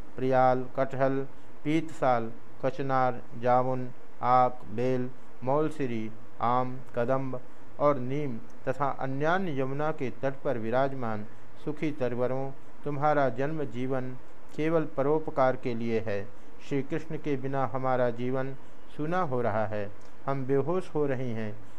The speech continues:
तुम हमें उन्हें पाने का मार्ग बता दो। भगवान की प्रेयसी पृथ्वी देवी, तुमने ऐसी कौन सी तपस्या की है कि श्री कृष्ण के चरण कमलों का स्पर्श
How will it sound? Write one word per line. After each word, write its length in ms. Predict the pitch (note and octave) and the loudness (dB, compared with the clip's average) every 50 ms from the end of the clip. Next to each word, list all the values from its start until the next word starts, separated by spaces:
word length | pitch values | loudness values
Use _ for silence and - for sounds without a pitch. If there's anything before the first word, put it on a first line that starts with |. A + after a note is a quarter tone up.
| - - - | -4 -2 -2
तुम 160 | D#3 E3+ E3 | 0 0 0
हमें 300 | C#3+ D3+ D3 D3 D3 D3 | 0 0 0 0 0 0
उन्हें 360 | - C#3+ C3+ C#3 C#3 A#2+ - | 0 -2 -2 -2 -2 -2 0
पाने 300 | C3+ B2 B2 C3 D3 D#3 | 0 0 0 0 0 0
का 200 | D3+ - B2+ A#2 | 0 0 0 0
मार्ग 300 | G#2+ G#2+ A2+ B2 C3+ C#3+ | 2 2 0 0 0 0
बता 340 | C#3+ B2+ A2+ - A2 G#2 G#2 | -2 -2 -2 0 0 0 0
दो। 240 | F#2+ G2 F#2+ E2+ - - - - - - - - - - - - - - - - - - - - - - - - - - - - - - | 0 0 -2 -2 -2 -4 -4 -4 -4 -4 -4 -4 -4 -4 -4 -4 -4 -4 -4 -4 -4 -4 -4 -4 -4 -4 -4 -4 -4 -4 -4 -4 -2 0
भगवान 440 | B2 C3+ C#3+ C#3 D3+ D3+ D#3 D#3+ E3 | 0 0 2 4 4 2 2 2 0
की 160 | D#3+ E3 D#3+ | 0 0 0
प्रेयसी 520 | D3+ C#3 - C#3+ D3 D3+ D3 D3 - D#3+ D3+ | 0 2 2 4 4 4 2 2 0 0 0
पृथ्वी 440 | - C#3 C#3 C3+ - - D#3+ D#3 | 0 0 0 0 0 0 0 0
देवी, 440 | C#3+ C#3 C#3 C#3 C#3 D3+ D#3 D#3 D#3 D3+ - - - - - - - - - | 2 2 2 2 2 2 0 0 0 -2 -2 -2 -2 -4 -2 -2 -2 -2 0
तुमने 280 | E3 E3+ F3+ F3+ F3 F3 | 0 0 2 2 0 0
ऐसी 400 | E3 - D#3+ D3+ C#3+ D3 E3 D#3 | 0 2 0 0 2 0 0 0
कौन 320 | D#3+ D#3+ D#3+ D#3+ E3+ F#3+ | 0 0 0 0 0 0
सी 180 | F3+ - E3+ D3+ | 0 0 0 -2
तपस्या 500 | C3+ - C3 C3+ C3+ C3 - - C3 B2 | 0 -2 0 -2 -2 -2 0 0 0 0
की 240 | - - C#3 C3+ B2 | 0 -2 -2 0 0
है 260 | A2+ A2+ G#2+ G#2 G#2 - - - - - - - | 0 0 0 0 -2 -2 -2 -2 -2 -4 -2 -2
कि 100 | - C3+ | -2 0
श्री 200 | A#2 - - B2+ | 0 0 0 0
कृष्ण 380 | A#2 - D#3+ E3 D#3+ D#3+ E3+ D#3+ | 0 0 -2 -2 -2 0 -2 -2
के 180 | E3 D#3+ D3 C3+ | 0 0 0 0
चरण 360 | - - - C3 D3+ E3+ F3 | 0 0 0 2 2 2 0
कमलों 380 | E3+ - D3 C#3+ C3+ C3 B2+ | 0 0 0 0 0 0 0
का 280 | B2 B2 C3 B2 A#2+ A#2 | 0 0 2 2 2 2
स्पर्श 380 | A2+ - - D#3+ D#3+ C#3+ - | 0 0 -2 -2 -2 -2 -2